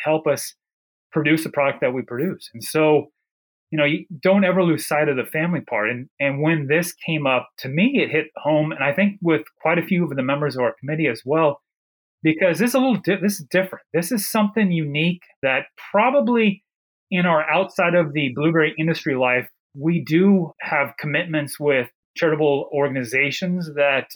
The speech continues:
um, you know, that mean a lot to us, and add that to the component of most of us, again, we come from families, and a lot of us have our own families.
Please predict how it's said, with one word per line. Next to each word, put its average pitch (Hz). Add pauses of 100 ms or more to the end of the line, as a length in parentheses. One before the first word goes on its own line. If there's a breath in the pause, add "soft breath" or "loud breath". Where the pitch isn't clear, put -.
um, 120 (420)
you 131
know, 147
that 143
mean 151
a 160
lot 165
to 120
us, 113
and 135 (160)
add 143
that 139 (240)
to 170
the 147
component 151
of 127 (580)
most 170
of 156
us, 151 (720)
again, 127
we 143
come 190
from 202
families, 185
and 143
a 135
lot 151
of 180
us 147
have 160
our 151
own 202
families. 120